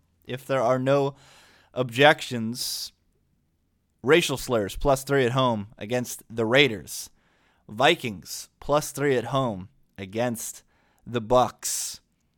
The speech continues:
Panthers at home, minus five and a half against the Saints. Bills at home, plus three against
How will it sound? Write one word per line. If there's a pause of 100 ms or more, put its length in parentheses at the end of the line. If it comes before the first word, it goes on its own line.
(380)
Panthers (100)
at
home,
minus
five
and
a
half (520)
against
the
Saints. (720)
Bills
at
home,
plus
three (420)
against